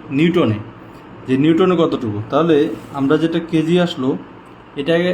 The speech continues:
এটাকে এখন কনভার্ট করবো নিউটন। আমরা জানি কেজিকে নিউটনে কনভার্ট করার জন্য অভিকর্ষ ত্বরণ জি দিয়ে গুণ করতে হয়। জি এর মান কতটুকু?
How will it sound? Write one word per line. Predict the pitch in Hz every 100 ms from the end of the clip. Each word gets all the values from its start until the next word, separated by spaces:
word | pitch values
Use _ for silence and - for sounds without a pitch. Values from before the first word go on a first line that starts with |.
| 180
এটাকে | 156 175 170
এখন | 180 180
কনভার্ট | 170 151 147 143
করবো | 156 143
নিউটন। | 135 113 101 - - - - - - -
আমরা | 131 160
জানি | 190 202
কেজিকে | 185 185 180 190 190
নিউটনে | 180 175 175
কনভার্ট | 170 165 165
করার | 170 170
জন্য | 170 165
অভিকর্ষ | 151 160 170 170
ত্বরণ | 180 - 165 160 151 -
জি | 143 165
দিয়ে | 156 165
গুণ | 143 143
করতে | 131 113 117
হয়। | 110 104
জি | 135
এর | 156
মান | 160 160
কতটুকু? | 160 165 170 170